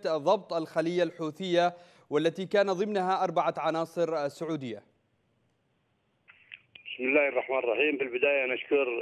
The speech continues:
Speaker 2: العاملين في قناة بلقيس على هذا الاهتمام ب-، ووضع ال-، المستمعين والمشاهدين على الحقيقة، على حقيقة ما يجري في الواقع.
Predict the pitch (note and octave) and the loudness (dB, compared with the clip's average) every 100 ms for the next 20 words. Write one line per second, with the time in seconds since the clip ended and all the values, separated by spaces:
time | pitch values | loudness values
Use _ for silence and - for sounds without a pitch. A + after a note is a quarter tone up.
0 | B2 A#2+ A#2 A2+ B2+ C3 C3 C#3 C#3 B2+ | 0 2 2 2 2 -2 -2 -2 -2 -2
1 | B2+ B2 - - B2 B2 A#2+ B2 C3 B2+ | 0 0 -2 -4 -2 0 0 -2 -2 -4
2 | A#2+ A2+ A2+ A#2+ D3+ - - - _ - | -6 -6 -6 -2 -2 -2 -8 -16 _ -20
3 | _ _ _ _ B2+ C3 C#3 B2 C3 B2+ | _ _ _ _ 0 2 2 2 0 0
4 | B2+ A#2 - C3+ C#3+ C#3+ C3 - _ _ | 0 -2 0 0 0 0 -6 -12 _ _
5 | _ _ _ _ _ B2+ C3+ C3+ C3 B2+ | _ _ _ _ _ 0 2 2 2 2
6 | B2+ B2 C3+ D3+ C3+ C3 C3 B2+ B2 B2 | 2 2 4 4 2 0 0 -4 -8 -4
7 | B2 B2+ B2+ B2+ B2+ A#2+ A#2+ B2+ - C3+ | 0 2 2 2 2 0 -2 -6 -4 -2
8 | C3 C#3 D3 C3+ B2 A#2 C#3+ C3 C3+ D3 | 0 0 2 0 -2 2 2 2 2 0
9 | C#3 C3 B2 B2 - A#2+ C3+ C#3 C#3 C#3 | 0 0 2 2 0 -2 -2 -2 0 0
10 | A2+ G#2+ - C3 B2 A2+ C#3 C#3+ B2+ C3 | 0 -6 -2 0 2 0 -2 -2 -2 -2
11 | B2+ C#3 C#3+ C#3 A#2+ A#2+ C3+ C#3+ D#3+ D3 | 0 0 0 -2 0 2 2 4 0 0